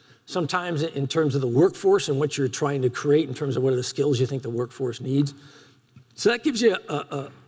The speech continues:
a sense for, you know, what's our role? What do I see as some of the challenges?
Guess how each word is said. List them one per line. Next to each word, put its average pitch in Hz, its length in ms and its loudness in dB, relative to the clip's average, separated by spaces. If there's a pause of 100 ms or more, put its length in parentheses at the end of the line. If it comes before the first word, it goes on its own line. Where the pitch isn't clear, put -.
(160)
a 135 60 -2
sense 180 380 2
for, 127 340 4 (1000)
you - 100 -2
know, 120 80 -4
what's 131 320 -2
our 143 180 0
role? 143 400 6
What 135 120 0
do 156 100 4
I 127 80 0
see 143 320 2
as 127 260 2 (720)
some 139 240 -2
of 131 60 2
the 120 80 0
challenges? 139 880 2